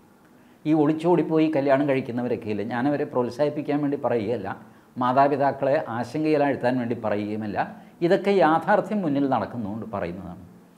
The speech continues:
രണ്ടുപേരും കൂടെ ജോലി സ്ഥലത്തു നിന്ന് രാവിലെ അങ്ങ് മുങ്ങിയിട്ട് രജിസ്റ്റർ ഓഫീസിൽ പോയി രണ്ട് കൂട്ടുകാരെയും വെച്ച് നൂറ് രൂപ കൈക്കൂലിയും കൊടുത്ത് ഒരുത്തനെ കൊണ്ട് എഴുതിച്ച് ഒരു കരാർ ഒപ്പിട്ട് കല്യാണമാണ്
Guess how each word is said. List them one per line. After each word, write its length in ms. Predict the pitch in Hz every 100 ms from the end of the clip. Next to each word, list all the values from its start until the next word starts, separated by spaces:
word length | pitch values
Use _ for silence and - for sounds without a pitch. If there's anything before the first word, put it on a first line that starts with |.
| - _ _
രണ്ടുപേരും 460 | 143 165 185 170 170
കൂടെ 160 | 151
ജോലി 260 | 151 135 151
സ്ഥലത്തു 340 | 147 156 127
നിന്ന് 220 | 139 131 123 - - - - _ 123
രാവിലെ 320 | 127 135 135
അങ്ങ് 180 | 131 120
മുങ്ങിയിട്ട് 460 | 120 120 127 104
രജിസ്റ്റർ 400 | 117 113 107 -
ഓഫീസിൽ 400 | 117 110 107 117
പോയി 400 | 104 104 107 98 - - - -
രണ്ട് 160 | 120
കൂട്ടുകാരെയും 540 | 120 117 117 127 110 117
വെച്ച് 340 | 95 - 107 - - - -
നൂറ് 180 | 123 131
രൂപ 200 | 113 110
കൈക്കൂലിയും 580 | 110 107 107 135 127
കൊടുത്ത് 220 | 120 101 104
ഒരുത്തനെ 260 | 107 113
കൊണ്ട് 240 | 104 107 107
എഴുതിച്ച് 360 | 98 107 -
ഒരു 100 | 104 104
കരാർ 260 | 101 104
ഒപ്പിട്ട് 460 | 123 - 101 95 107 - - - 104
കല്യാണമാണ് 720 | 110 113 131 113 104 101